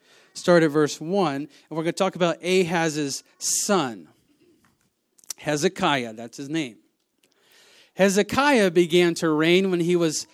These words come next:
five and twenty years old. That's twenty-five years old. And he reigned nine and twenty years, twenty-nine years old, in Jerusalem. And his mother's name was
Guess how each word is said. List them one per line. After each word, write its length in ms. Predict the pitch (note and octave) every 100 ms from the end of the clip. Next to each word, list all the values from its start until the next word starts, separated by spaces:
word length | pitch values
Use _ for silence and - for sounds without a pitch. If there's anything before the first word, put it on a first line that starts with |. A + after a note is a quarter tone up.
| _
five 480 | - G3+ G#3 A#3 G#3
and 140 | G3
twenty 340 | - A3 A3 F3
years 300 | D3+ C#3+ C3+
old. 160 | C#3+
That's 120 | D#3+
twenty-five 600 | - F#3+ G3 G#3 C#3+ A#2+
years 160 | A#2+ A2
old. 280 | A2 B2 D#3 _ _ _ _ _ - _
And 160 | E3 D#3+
he 120 | F#3+
reigned 440 | E3+ G3 G#3 G3+
nine 420 | F3 E3+ E3 F3+
and 100 | F#3+
twenty 280 | F#3 D#3 D3+
years, 320 | D#3+ G#3 D#3
twenty-nine 480 | - C#3 C3 D3 D3+
years 160 | D#3+ E3+
old, 320 | A#3+ A2+ - _ _ _ -
in 200 | D#3 F3
Jerusalem. 640 | F3+ G3+ B3 - D3+ D3
And 100 | D3
his 180 | D#3 D3
mother's 560 | E3 G#3+ A#3+ A#3 G3
name 500 | - F3 E3 D3 D#3+
was 280 | D#3 D3 D3+